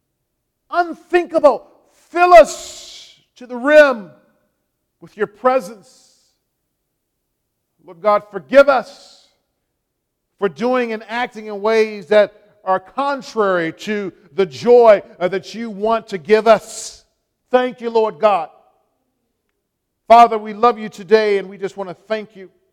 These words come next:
for all the things that you're doing in us, and we thank you for the joy, realizing that the joy of the Lord is our strength, and we li-, leave this place today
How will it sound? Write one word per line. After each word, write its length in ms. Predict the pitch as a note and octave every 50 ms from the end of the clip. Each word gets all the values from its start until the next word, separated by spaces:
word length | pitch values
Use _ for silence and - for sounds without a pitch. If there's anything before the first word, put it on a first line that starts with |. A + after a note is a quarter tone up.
| _ _ _ _ _ _ _ _ _ _ _ _ _ _ _ _ _ _ _ _ _
for 100 | - G3
all 180 | G#3 G#3+ A3 G#3+
the 100 | G#3+ G3+
things 300 | G#3 A3+ A3+ A3 G#3+ F3
that 140 | G3+ G3+ F3
you're 100 | G3+ D#3+
doing 320 | E3+ G#3 G#3 G3+ G3 G3+
in 100 | G#3 G#3
us, 240 | G#3 G3+ - - G#3
and 80 | G3+
we 140 | G3+ G#3 G3+
thank 340 | - - A#3+ B3 B3+ B3 -
you 80 | B3+ -
for 180 | - B3 B3+
the 140 | A#3+ B3+ B3
joy, 340 | E3 D#3+ F3+ F3+ F3+ E3+ F3 _ _ _ _ _ _ _ _ _ _ _ _ _ _ _ _ _ _ _ _ -
realizing 580 | D#3 G#3 A3 A3 A3 A3 A3+ A3+ F3 G#3 A3
that 140 | G#3+ G#3 D3
the 80 | G#3+ G#3
joy 520 | D#3+ D3 C#3+ A3 A#3 A#3 A#3+ A#3+ A#3+ A#3+
of 80 | A#3 G3+
the 100 | A#3 A3+
Lord 440 | A3 A#3 A#3 A#3+ B3 B3 B3 A3+
is 240 | G#3 A3+ A#3+ A#3+ F#3+
our 160 | B3 A#3+ A#3+
strength, 600 | A#3 - - _ - B3 C#4 D4+ D#4+ D#4 C#4 - _ _ _ _ _ _ _ _ _ _ _ _ _ _ -
and 140 | F#3 G#3+ A3+
we 180 | B3+ C4 C4
li-, 460 | B3+ B3+ C4 C#4+ D#4+ D#4+ D#4 C#4+ C4 A#3
leave 320 | B3 D4+ E4 D#4+ D#4+ C4+
this 160 | C#4+ C4+ -
place 440 | - _ - C4 C#4+ C#4 C4 - -
today 440 | - C4+ A#3+ C4+ C#4+ D4 C#4+ B3+